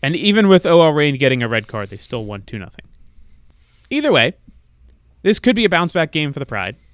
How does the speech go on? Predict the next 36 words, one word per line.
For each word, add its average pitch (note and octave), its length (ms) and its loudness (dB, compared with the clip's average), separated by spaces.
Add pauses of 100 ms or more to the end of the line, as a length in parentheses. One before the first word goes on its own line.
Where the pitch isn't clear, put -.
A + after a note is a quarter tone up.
(1080)
That's C3+ 220 -2
the C3+ 100 -6
hope, A2 200 -6
at - 80 -12
least. - 340 -16 (1040)
'Cause D3+ 140 -4
they F#3 100 4
really B3+ 240 0
need A3 160 2
a G3+ 40 0
win. B2 200 0
They A2+ 100 -2
need F#3+ 220 -2
something G3 300 -2
to D#3+ 60 2
be D3+ 120 0
able D3 160 0
to C3 60 0
hang C#3 160 0
their A#2+ 120 -2
hat A2+ 180 -4
on, G#2+ 260 -4 (680)
especially D#3+ 360 -2
when C3+ 200 0
their B2+ 140 0
next C3 320 -2
game C3 240 -2
that A#2+ 100 -20
they A#2+ 140 -2
get A#2+ 160 -4
to A2+ 80 -8
play C3 500 0 (840)
is B2 500 -4
against G#2+ 480 -6
North F#2+ 200 -14
Carolina. G#2 560 -8